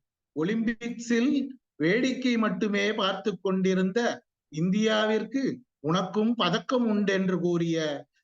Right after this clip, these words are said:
கர்ணம் மல்லேஸ்வரியும், சாய்னா நேவாலும், பி வி சிந்துவும், ஆண்கள் ராஜ்யமாயிருந்த கிரிக்கெட்டில் இன்று உலா வந்திடும் சிங்கப் பெண்களும்,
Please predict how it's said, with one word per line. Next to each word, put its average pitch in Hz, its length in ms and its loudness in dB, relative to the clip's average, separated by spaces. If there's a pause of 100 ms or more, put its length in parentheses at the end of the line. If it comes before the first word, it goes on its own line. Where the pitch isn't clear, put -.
(260)
கர்ணம் 208 500 0
மல்லேஸ்வரியும், 190 1120 0 (160)
சாய்னா 214 440 0
நேவாலும், 175 760 0 (220)
பி 226 220 -2
வி 233 160 -2 (100)
சிந்துவும், 220 580 0 (1800)
ஆண்கள் 254 500 0
ராஜ்யமாயிருந்த 202 1300 0
கிரிக்கெட்டில் 185 800 -2 (440)
இன்று 175 280 4
உலா 202 340 2
வந்திடும் 185 500 2
சிங்கப் 214 440 -2
பெண்களும், 196 640 -2